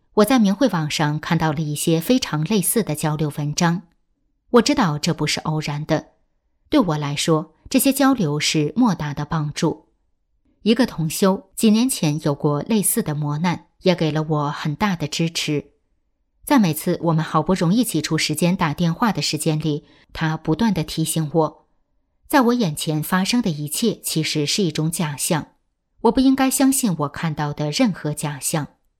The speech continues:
他告诉我他是如何处理极端情况的。在那段时间里，我意识到了我的心态决定了事情的结果。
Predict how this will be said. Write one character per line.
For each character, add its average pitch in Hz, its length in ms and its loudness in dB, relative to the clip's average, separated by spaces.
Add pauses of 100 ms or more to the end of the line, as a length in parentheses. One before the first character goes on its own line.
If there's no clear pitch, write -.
(580)
他 262 100 2
告 262 200 2
诉 151 220 -4
我 - 320 -2
他 180 120 0
是 170 140 -2
如 175 180 2
何 190 180 0
处 156 220 -2
理 147 180 -2
极 151 220 -2
端 196 180 2
情 156 220 -6
况 143 340 -8
的。 143 260 -6 (800)
在 156 300 0
那 214 180 2
段 151 180 -2
时 - 160 0
间 160 240 0
里， 156 240 -2 (320)
我 233 100 6
意 233 140 4
识 160 160 0
到 151 200 -4
了 143 320 -6
我 175 120 2
的 165 100 0
心 254 300 0
态 - 380 -4
决 151 180 2
定 151 180 -2
了 147 280 -6
事 - 220 0
情 - 200 -4
的 147 100 -8
结 147 240 -4
果。 - 460 -4